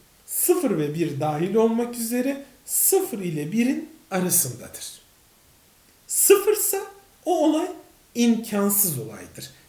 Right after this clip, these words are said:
Gerçekleşmesi mümkün olmayan olaylara deniliyor ve olasılığı sıfırdır.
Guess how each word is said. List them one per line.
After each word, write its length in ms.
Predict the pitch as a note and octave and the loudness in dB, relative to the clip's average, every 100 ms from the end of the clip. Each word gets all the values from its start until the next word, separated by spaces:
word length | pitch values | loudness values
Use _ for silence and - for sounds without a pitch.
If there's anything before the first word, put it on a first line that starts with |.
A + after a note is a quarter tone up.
| _ G#3+ | _ 2
Gerçekleşmesi 960 | C4+ C#4 - E3+ - C3 B2+ B2 D#3+ | 4 2 -4 -8 -8 -10 -10 -10 -8
mümkün 400 | G#3 A#3 - D#3+ | -4 -4 -4 -4
olmayan 480 | G#3 A3 C#3+ A2+ B2 | 0 0 0 -4 -6
olaylara 600 | B2 C3+ C#3+ D#3+ G3 G#3 | -4 -2 0 0 0 0
deniliyor 560 | A3 A3 A3 A3+ B3+ - - - - | -2 -4 -2 -2 -2 -4 -12 -20 -4
ve 320 | A#3 G#3+ - | 0 0 0
olasılığı 640 | A3+ A#3+ G#3 - D#3+ C4+ - | 0 2 2 0 -2 -2 0
sıfırdır. 800 | - G3+ D#3+ - - - - | 0 0 -4 -14 -12 -10 -10